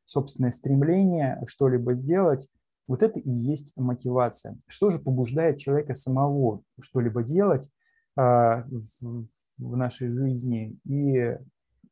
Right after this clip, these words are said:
м, человечества в целом?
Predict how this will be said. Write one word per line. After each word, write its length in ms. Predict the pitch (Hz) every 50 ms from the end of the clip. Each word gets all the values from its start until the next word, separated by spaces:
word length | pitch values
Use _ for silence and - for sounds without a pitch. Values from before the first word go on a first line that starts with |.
| _
м, 600 | 131 127 123 120 127 117 113 113 110 - - 120 - _ _ _
человечества 680 | - - 127 123 123 135 147 139 143 - - - 117 107
в 80 | - -
целом? 500 | - - 120 117 - - 101 101 104